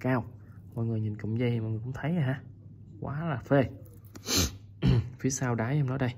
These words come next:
kính là Sapphire Crystal nè, của hãng Tích Shot, vỏ thép không rỉ. Mức độ kháng nước là ba mươi mét ạ, ba mươi mét. Size ba mươi chín, mã số bảy, giá năm triệu rưỡi nha. Em này ba kim, một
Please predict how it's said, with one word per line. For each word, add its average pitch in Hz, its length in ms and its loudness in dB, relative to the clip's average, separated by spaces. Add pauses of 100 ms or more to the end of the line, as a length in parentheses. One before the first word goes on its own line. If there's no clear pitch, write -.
(140)
kính 143 220 0
là 151 80 2
Sapphire 117 440 -2
Crystal 107 540 -2
nè, 98 80 -6 (380)
của 110 180 -4
hãng 120 260 -2
Tích 151 120 -6
Shot, - 320 -2 (280)
vỏ - 280 -6
thép 143 180 -4
không 117 320 -2
rỉ. 120 140 -4 (440)
Mức 170 100 -4
độ 104 180 2
kháng 143 260 -2
nước 170 200 2
là 117 80 -2
ba 107 180 -4
mươi 120 140 0
mét 139 180 0
ạ, - 80 -12 (220)
ba 107 140 0
mươi 110 140 0
mét. 113 180 2 (320)
Size 139 300 8
ba 135 100 10
mươi 135 100 12
chín, 156 340 10
mã 117 160 8
số - 200 2
bảy, 143 300 0
giá 151 180 4
năm 151 180 4
triệu 110 240 2
rưỡi - 220 -2
nha. 180 140 2 (720)
Em 135 100 4
này 117 120 6
ba 135 300 8
kim, 147 260 12 (220)
một 107 140 10